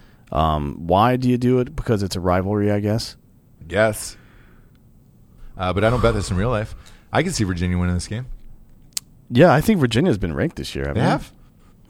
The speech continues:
Speaker 2: They were ranked, you know, probably about four weeks this year. So
Speaker 1: Who are
Speaker 2: I
Speaker 1: their losses to? Notre Dame? Damn, they played Notre Dame.
Speaker 2: Yeah, man.
Speaker 1: They lost to Louisville and Miami. Miami's had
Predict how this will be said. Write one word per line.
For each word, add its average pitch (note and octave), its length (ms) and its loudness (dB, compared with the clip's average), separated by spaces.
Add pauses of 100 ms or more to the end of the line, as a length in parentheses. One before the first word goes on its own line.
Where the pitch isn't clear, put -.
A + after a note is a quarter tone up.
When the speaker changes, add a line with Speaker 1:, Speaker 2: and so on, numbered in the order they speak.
(360)
Speaker 2:
They - 60 2
were B2+ 140 -2
ranked, D3 420 -6
you C#3+ 120 -4
know, A#2 160 -2
probably C#3 240 0
about A#2+ 160 0
four B2+ 200 0
weeks A2+ 280 -2
this - 200 -6
year. G2 180 -4
So A2+ 240 -2
Speaker 1:
Who E3 100 4
are G#3+ 40 4
Speaker 2:
I G3 80 4
Speaker 1:
their C3+ 80 6
losses G#2 460 4
to? E2+ 220 -2
Notre G#2 260 2
Dame? G2+ 300 0
Damn, A#2 300 -2
they F#2+ 100 -2
played G#2+ 180 -2
Notre G2 180 -4
Dame. F#2+ 240 -4
Speaker 2:
Yeah, C3+ 180 -2
man. A#2 260 0 (340)
Speaker 1:
They F#2 80 2
lost G#2 220 2
to G2 60 -6
Louisville G#2+ 420 2
and G2 80 0
Miami. F2 600 0
Miami's G#2 560 0 (720)
had F2 280 -6